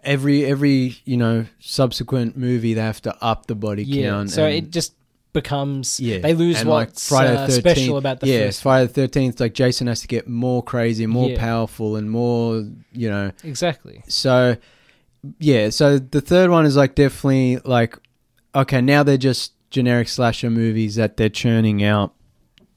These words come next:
Speaker 1: Um, one thing I don't like about two and three is that Leatherface doesn't act like Leatherface. Leatherface in the original movie, and one of the reasons he's terrifying,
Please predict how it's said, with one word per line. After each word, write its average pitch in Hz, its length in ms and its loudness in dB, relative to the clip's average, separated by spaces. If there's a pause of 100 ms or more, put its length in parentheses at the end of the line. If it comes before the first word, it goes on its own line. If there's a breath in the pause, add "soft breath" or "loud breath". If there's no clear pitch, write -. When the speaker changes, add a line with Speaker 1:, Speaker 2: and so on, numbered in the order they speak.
(560)
Speaker 1:
Um, 107 440 2 (1300 soft breath)
one 156 280 4
thing 196 240 6
I 147 100 8
don't 147 220 6
like 135 260 6
about 123 460 4 (800)
two 127 440 6
and 113 200 2
three 113 640 4 (360 soft breath)
is 123 260 4
that 127 380 2 (100)
Leatherface 170 640 2
doesn't 151 340 2
act 123 260 -2
like 117 220 -2
Leatherface. 117 640 -4
Leatherface 190 560 2
in 156 100 0
the 139 80 2
original 147 440 2
movie, 123 480 2
and 123 160 0
one 143 100 4
of 170 60 4
the 160 60 4
reasons 135 320 0
he's 120 180 -6
terrifying, 110 600 -2